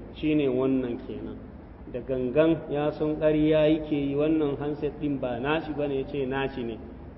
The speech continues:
Shi kenan, to kaga wannan shi ne ba maganan kafara a wannan. To yi kafaran mai,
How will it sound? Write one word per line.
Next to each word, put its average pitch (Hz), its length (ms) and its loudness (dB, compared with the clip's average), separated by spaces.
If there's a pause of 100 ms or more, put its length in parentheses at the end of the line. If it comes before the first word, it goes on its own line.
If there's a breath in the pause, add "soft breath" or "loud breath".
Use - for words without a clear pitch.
(640)
Shi 139 120 -6
kenan, 120 380 -4
to 120 120 -6
kaga 131 240 0
wannan 139 320 0
shi 139 120 -4
ne 131 120 0
ba 135 180 0
maganan 127 380 -4
kafara 120 640 -8
a - 20 -8
wannan. 117 320 -8
To 139 80 -4
yi 156 100 -2
kafaran 165 520 2
mai, 131 120 -2